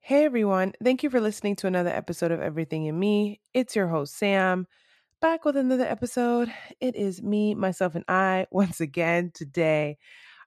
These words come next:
I am here to break it all down. I have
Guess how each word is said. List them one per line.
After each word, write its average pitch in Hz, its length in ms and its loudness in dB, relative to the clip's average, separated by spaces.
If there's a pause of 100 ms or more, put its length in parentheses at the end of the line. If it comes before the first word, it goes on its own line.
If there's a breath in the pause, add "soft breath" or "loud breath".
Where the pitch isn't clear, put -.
I 196 160 2
am 208 160 -2
here 185 240 2
to 175 160 -6
break 156 380 -2
it 139 100 -6 (100)
all 151 880 0
down. 135 540 -6 (1160 soft breath)
I 226 180 4
have 175 600 0